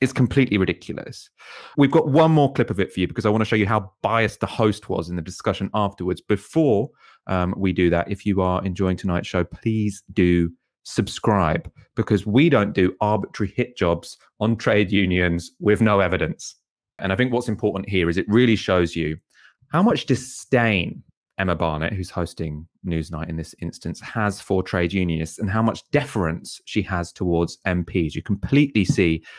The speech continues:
the different way she speaks to Howard Beckett, the different way she treats what Margaret Hodge has said to what anyone at Unite has said, and then the different style of question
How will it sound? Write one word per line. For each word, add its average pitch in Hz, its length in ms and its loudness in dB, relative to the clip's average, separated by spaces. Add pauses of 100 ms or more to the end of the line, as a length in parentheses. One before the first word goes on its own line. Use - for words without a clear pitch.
(160)
the 98 80 0
different 143 480 2
way 90 380 0 (240)
she - 180 0
speaks - 720 -2 (300)
to 104 140 2
Howard 92 400 0
Beckett, - 420 -2
the - 80 -2
different 135 360 2
way 101 140 4
she 95 180 -2
treats - 360 -2
what 92 140 -2
Margaret 92 400 0
Hodge 117 260 -2
has 92 160 -6
said 87 260 -2
to 101 100 -4
what 87 240 -2
anyone 87 280 -2
at 80 120 -4
Unite 92 320 0
has 90 160 -8
said, 82 200 -2 (240)
and 92 140 0
then 90 160 0 (200)
the 110 60 -2
different 104 400 -2
style 127 500 2
of 98 100 2
question 87 580 -2